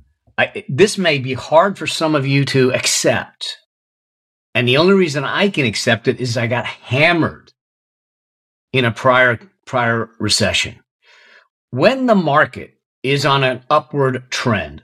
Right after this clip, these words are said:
like it has been, we've had twelve years of effectively a bull market with a slight hiccup here and there. Okay? Twelve years. If you jumped in the market, and there are people out there that are talking about how well they did in the market.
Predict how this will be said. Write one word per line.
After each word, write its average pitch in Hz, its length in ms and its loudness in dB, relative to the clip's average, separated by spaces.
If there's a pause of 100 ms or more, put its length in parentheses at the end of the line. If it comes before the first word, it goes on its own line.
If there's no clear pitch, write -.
(120)
like 120 300 2
it 131 80 0
has 117 340 -2
been, 87 380 -10
we've 113 240 -2
had 113 240 0
twelve 165 440 2
years 113 320 0
of 110 140 -2
effectively 147 720 -2
a 131 60 4
bull 131 200 0
market 120 320 0
with 117 160 -2
a 117 60 -2
slight 139 340 0
hiccup 123 380 0
here 117 220 0
and 104 120 0
there. 90 240 -6 (340)
Okay? 196 260 0 (280)
Twelve 196 280 2
years. - 360 -6 (280)
If 139 160 -4
you 247 140 0
jumped 233 320 2
in 226 100 2
the 190 60 2
market, 175 480 -2 (100)
and 139 120 -2
there 196 100 4
are 196 140 2
people 190 360 -2
out 139 180 0
there 139 100 -4
that 131 120 -2
are 127 80 -2
talking 151 320 0
about 135 180 -2
how 151 220 2
well 151 180 2
they 139 140 -4
did 135 160 0
in 120 80 -4
the 117 60 -2
market. 120 360 -2